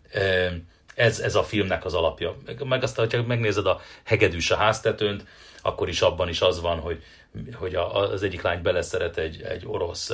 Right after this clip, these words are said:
parasztlegénybe. Szóval annak, abból lehet filmet csinálni, aminek, ami, ami, ami botrányos, ugye? Ö, akkor valaki kikeresztelkedik, vagy valaki,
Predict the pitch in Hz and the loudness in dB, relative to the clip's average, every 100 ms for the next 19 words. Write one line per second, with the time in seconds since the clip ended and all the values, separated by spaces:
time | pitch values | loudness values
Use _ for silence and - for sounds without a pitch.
0 | - 135 127 107 110 95 95 92 92 87 | 0 6 6 6 2 0 -2 -2 0 0
1 | - - - - - - 143 139 - - | -2 -20 -20 -20 -16 0 4 4 4 0
2 | 185 180 190 147 139 156 131 127 101 - | 4 6 6 4 4 4 6 6 4 0
3 | 101 95 90 98 92 90 - - 107 - | -2 -2 -2 -2 -2 -4 -8 -10 -12 -8
4 | 107 98 95 101 98 95 95 95 87 101 | -6 -6 -4 -4 -6 -6 -4 -4 0 0
5 | 98 80 76 - - 120 95 - - - | 2 -2 -2 -10 -4 -2 -2 -4 -20 -20
6 | - _ - 73 73 73 78 - - 104 | -20 _ -8 -6 -6 -8 -12 -16 0 2
7 | - - - 170 190 147 - 113 110 107 | 2 -2 -6 2 6 6 6 6 6 4
8 | 90 82 - 90 78 95 95 90 92 85 | 0 -2 -6 -8 -2 4 4 4 -2 -12
9 | 92 | -12